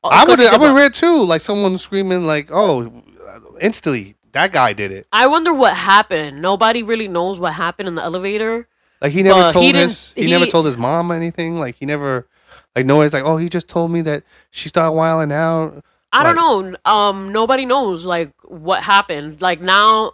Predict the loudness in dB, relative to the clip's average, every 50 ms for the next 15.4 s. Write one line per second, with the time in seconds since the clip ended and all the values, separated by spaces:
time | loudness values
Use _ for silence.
0 | _ -10 -10 -10 -4 -2 0 2 2 2 0 -2 -4 -10 -14 -12 -12 -8 -6 -4
1 | -4 0 0 -2 -2 -2 _ _ -12 -10 -8 -10 -10 -10 _ -6 -6 -6 -4 -6
2 | -6 -6 -6 -6 -6 -6 -4 -6 -6 -6 -6 -4 -4 -4 -6 -6 -8 -8 -6 -6
3 | -6 -6 -10 -10 -8 -8 -8 -8 -8 -10 -8 -8 -8 -10 -10 -12 -12 -12 -12 -12
4 | -14 _ -8 -8 -8 -6 -6 -8 -6 -6 -6 -8 -10 -12 -16 -14 -14 -14 -12 -14
5 | -16 -16 _ -12 -12 -12 -12 _ _ -20 -20 -20 _ _ _ _ -10 -6 -2 -2
6 | 0 -2 -2 -2 -2 -2 0 0 -2 -2 -2 -6 -6 -4 -4 -4 -4 -8 -8 -8
7 | -6 -2 -2 -2 -2 -4 -6 -10 -10 -8 -8 -10 -10 -8 -6 -6 -6 -6 -8 -12
8 | -14 -14 -16 -18 -20 _ _ _ _ _ _ _ _ -6 -4 -4 -4 -6 -6 -4
9 | -4 -4 -2 -2 -2 0 0 0 0 0 2 2 2 2 4 6 6 4 4 2
10 | -2 -4 -6 -4 -4 -4 -4 -4 -2 -2 -2 -2 -4 -8 _ _ _ _ _ _
11 | _ _ _ _ 0 4 4 6 6 4 2 0 2 0 0 2 0 -2 -2 -2
12 | -2 -6 -8 -8 -8 -8 -10 -10 -12 -4 -2 -2 0 0 0 -2 -2 -2 0 -2
13 | -2 -2 -4 -6 -8 -6 -4 -4 -4 -4 -6 -8 _ -12 -12 -12 -10 -2 0 2
14 | 2 2 0 -4 -8 -10 -6 -6 -6 -4 -4 -4 -6 -6 -8 -10 -8 -10 -8 -8
15 | -8 -8 -8 -10 -6 -6 -6 -6